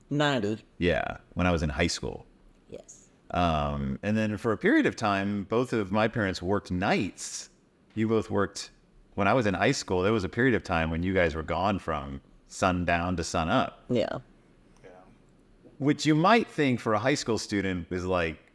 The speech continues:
Speaker 2: prime time for
Speaker 1: <laughs>
Speaker 2: excitement and
Speaker 1: For getting in trouble.
Speaker 2: getting in trouble. But no, I would just have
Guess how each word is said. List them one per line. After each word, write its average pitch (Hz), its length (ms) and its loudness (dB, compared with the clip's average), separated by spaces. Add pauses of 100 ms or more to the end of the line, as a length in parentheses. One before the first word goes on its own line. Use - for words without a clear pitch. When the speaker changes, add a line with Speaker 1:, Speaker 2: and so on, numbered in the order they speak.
(220)
Speaker 2:
prime 123 400 0
time 98 640 0 (420)
for 90 440 0
Speaker 1:
<laughs> - 100 -10
Speaker 2:
excitement 113 680 0
and 98 160 0
Speaker 1:
For 131 120 0
getting 180 340 0
in 165 160 -2
trouble. 196 320 -2
Speaker 2:
getting 120 200 0
in 104 120 -2
trouble. 127 320 -2
But 196 200 -2
no, 185 220 0
I 165 140 2
would 170 160 0
just 165 220 -4
have 127 340 -2